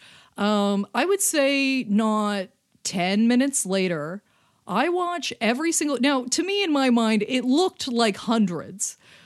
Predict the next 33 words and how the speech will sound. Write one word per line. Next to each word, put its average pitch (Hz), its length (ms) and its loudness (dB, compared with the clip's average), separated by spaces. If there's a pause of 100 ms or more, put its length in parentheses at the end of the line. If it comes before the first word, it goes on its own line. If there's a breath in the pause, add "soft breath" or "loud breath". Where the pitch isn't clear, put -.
(300 soft breath)
but 311 120 4
I'm 330 120 2
sure 381 280 2
it 339 60 -2
was 339 160 4
only 269 380 4
forty 202 580 2
people. 196 600 -2
<laughs> - 40 -6
Okay, 262 560 2
I'm 233 160 0
positive. 208 560 4
It 190 120 -2
was, 220 220 -2 (260 loud breath)
there's 294 160 2
no 359 160 2
way 359 220 2
it 269 80 0
could - 100 -8
have 285 100 2
been 240 100 4
hundreds, 208 440 0
but - 180 -6
in 311 160 0
my 285 180 4
mind, 226 500 2 (260 loud breath)
I'm 214 80 0
like, 214 220 2
"That 247 160 4
was 254 120 0
so 220 180 2
many 220 180 2
people." 180 400 -4